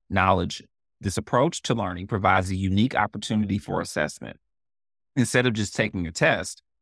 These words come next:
scholars can showcase what they have learned by creating a product, presenting a solution to a real-world problem,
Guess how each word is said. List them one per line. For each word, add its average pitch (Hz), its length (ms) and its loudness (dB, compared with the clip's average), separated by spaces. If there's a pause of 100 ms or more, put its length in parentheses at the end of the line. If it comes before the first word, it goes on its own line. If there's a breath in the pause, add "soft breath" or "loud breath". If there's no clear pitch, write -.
(120)
scholars 131 420 2
can 113 140 -6
showcase 107 500 -2
what 135 200 0
they 156 100 2
have 127 160 0
learned 90 320 -6
by 92 120 -4
creating 92 440 2
a 85 60 -6
product, 120 580 2 (340)
presenting 104 380 2
a - 20 2
solution 98 460 0
to 92 160 -2
a 87 60 -2
real-world 90 520 2
problem, 107 540 -2